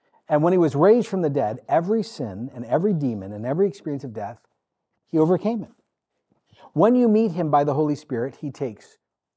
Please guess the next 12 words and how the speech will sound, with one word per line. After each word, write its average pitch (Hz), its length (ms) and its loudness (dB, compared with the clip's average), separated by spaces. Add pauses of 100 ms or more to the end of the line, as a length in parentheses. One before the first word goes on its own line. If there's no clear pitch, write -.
you, 196 340 -4 (440)
good, 156 340 -2 (280)
bad, 139 380 0 (220)
very 139 300 0
good, 151 320 -2 (220)
very 135 340 0
bad, 143 380 -2 (220)
terrible, 143 520 0
and 127 100 -6
he 123 80 -6
chooses 180 580 -4
you 190 220 -2